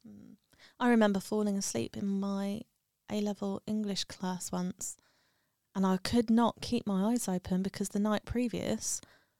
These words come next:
we'd had a massive argument with my dad, who was really, really drunk and was just in such a bad way. And those arguments would happen a lot. We'd come home from school,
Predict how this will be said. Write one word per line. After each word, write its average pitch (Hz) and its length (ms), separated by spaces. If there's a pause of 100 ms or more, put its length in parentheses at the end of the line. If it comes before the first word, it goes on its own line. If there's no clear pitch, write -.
(260)
we'd 220 200
had 214 180
a 220 40
massive 220 800
argument 208 640
with 196 140
my 196 140
dad, 196 540
who 208 100
was 196 200
really, 226 360
really 196 260
drunk 196 560 (580)
and 190 640 (220)
was 196 180
just - 500
in 185 160
such - 440
a 196 40
bad 185 320
way. 196 520 (420)
And 190 280 (300)
those 202 240
arguments 185 460
would 175 80
happen 175 260
a 175 40
lot. 175 260
We'd 170 140
come 175 160
home 185 220
from 185 180
school, 170 540